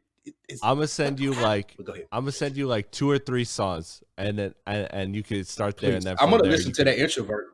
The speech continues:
Speaker 2: Yeah, that Introvert's gonna be
Speaker 1: tonight.
Speaker 2: the top one I send you, absolutely. That, the way that song, that
Speaker 1: Yeah.
Speaker 2: song is incredible. But, um,
Speaker 1: Yeah.
Speaker 2: so her album, No Thank You, Lil Sims, she snuck that out at the end of the year, was awesome. Uh,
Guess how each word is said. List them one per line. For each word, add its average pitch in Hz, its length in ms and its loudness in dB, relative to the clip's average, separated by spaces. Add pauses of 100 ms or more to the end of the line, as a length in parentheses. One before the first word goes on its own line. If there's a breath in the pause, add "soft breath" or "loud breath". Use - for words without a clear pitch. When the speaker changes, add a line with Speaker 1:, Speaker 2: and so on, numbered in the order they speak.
(200)
Speaker 2:
Yeah, 87 260 -2 (200)
that 113 160 2
Introvert's 120 580 0
gonna 98 200 -2
be 98 80 0
Speaker 1:
tonight. 113 160 2
Speaker 2:
the 101 60 0
top 90 200 -2
one 87 180 -4
I 80 60 -4
send 80 240 -6
you, 80 100 -4
absolutely. 78 580 -8
That, 78 220 -6
the 87 80 -6
way 92 180 -2
that 87 180 -4
song, 85 300 -8
that 92 120 -4
Speaker 1:
Yeah. 95 60 -6
Speaker 2:
song 82 180 -8
is 73 140 -16
incredible. 80 520 -6 (240 soft breath)
But, 104 340 -2 (420)
um, 110 320 2
Speaker 1:
Yeah. 98 60 -6
Speaker 2:
so 104 240 2
her 123 200 4
album, 107 460 2
No 107 120 2
Thank 98 320 -4
You, 95 120 -4
Lil 90 160 -2
Sims, 87 500 -6
she 95 80 -8
snuck 92 360 -6
that 87 120 -2
out 85 200 -2
at - 40 -16
the 85 140 -4
end 85 80 -6
of 85 80 -6
the 82 60 -4
year, 82 180 -4
was 78 260 -10
awesome. 92 960 -4
Uh, 78 240 -6